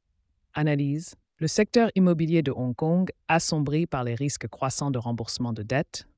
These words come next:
Google accepte une amende de trente-six millions de dollars pour des accords anticoncurrentiels avec des opérateurs télécoms australiens. Le club privé Soho House,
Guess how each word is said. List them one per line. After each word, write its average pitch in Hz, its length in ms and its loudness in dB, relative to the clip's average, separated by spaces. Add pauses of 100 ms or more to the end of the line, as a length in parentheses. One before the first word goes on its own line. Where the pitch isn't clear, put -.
(100)
Google 180 400 6
accepte 170 340 2
une 156 100 2
amende 151 280 2
de 131 80 -2
trente-six - 500 2
millions 160 320 4
de 143 80 2
dollars 131 480 0
pour - 180 -10
des 127 200 -2
accords 135 400 -2
anticoncurrentiels 151 1120 -2
avec 131 260 -4
des 127 200 -4
opérateurs 127 520 -4
télécoms 127 540 -4
australiens. 101 560 -4 (1080)
Le 135 80 -8
club 160 220 -2
privé 151 480 0
Soho 156 500 2
House, 120 580 -4